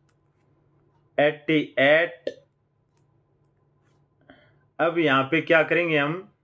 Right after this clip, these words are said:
इसको ऊपर ले जाएंगे, सात अब ऊपर की संख्या होगी क्योंकि संख्या चेंज हो जाएगी ना, आर बराबर करेंगे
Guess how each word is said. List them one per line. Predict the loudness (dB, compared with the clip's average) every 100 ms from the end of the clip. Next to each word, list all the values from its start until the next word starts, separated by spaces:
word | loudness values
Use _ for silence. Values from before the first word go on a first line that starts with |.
| _ _ -8
इसको | -4 0 0
ऊपर | 0 0
ले | 0 -2
जाएंगे, | -2 -2 -4
सात | -2 0 0 0
अब | -4
ऊपर | -4 -4
की | -4 -4
संख्या | -4 -2 0
होगी | -2 -4 -8
क्योंकि | -6 -4
संख्या | -4 -2 -2
चेंज | -2 -2 -2
हो | -2
जाएगी | 0 -2 0
ना, | 0
आर | 0 0
बराबर | -2 -4 -4
करेंगे | -6 -6 -6